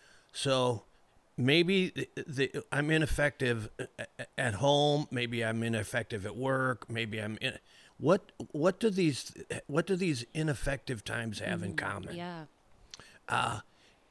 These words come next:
Speaker 1: and if I can start seeing, well, it's not work, it's me being ineffective. It's not home, it's me being ineffective.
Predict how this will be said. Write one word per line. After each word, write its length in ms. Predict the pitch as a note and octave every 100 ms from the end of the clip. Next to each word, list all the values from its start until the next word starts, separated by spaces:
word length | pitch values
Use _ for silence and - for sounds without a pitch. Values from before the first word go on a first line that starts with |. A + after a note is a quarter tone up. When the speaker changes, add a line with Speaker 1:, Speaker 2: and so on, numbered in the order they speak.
| -
Speaker 1:
and 440 | C#3 C#3+ D3 D3 - _ _ _ _ _ -
if 180 | C#3
I 160 | D3 F3+
can 180 | F#3+ F3+
start 400 | - E3 D#3 C#3+
seeing, 720 | - - D#3+ C#3 G#2 G2 A2 - _ _ _ _ _ _ _ -
well, 400 | C#3 D#3+ D#3 B2+ _ _
it's 240 | E3 D#3+ D3+
not 360 | F3+ G#3+ G#3 - _ _ _ _ _ -
work, 640 | A#2+ C3 G3 C3 - - - _ _ _
it's 280 | D3+ C#3+ - -
me 340 | D#3 C#3+ E3+ F3
being 320 | D3 D#3 D3
ineffective. 880 | C#3+ B2+ - F3+ - - D#2 - - _ - -
It's 220 | D3 D3 D3
not 280 | E3 D#3
home, 560 | B2 E3 F3+ C#3 A2+ C#3
it's 220 | - C#3+ C#3
me 300 | C3+ D#3 D3
being 280 | C3 C3+
ineffective. 600 | C3 B2+ G#2 C#3+ - -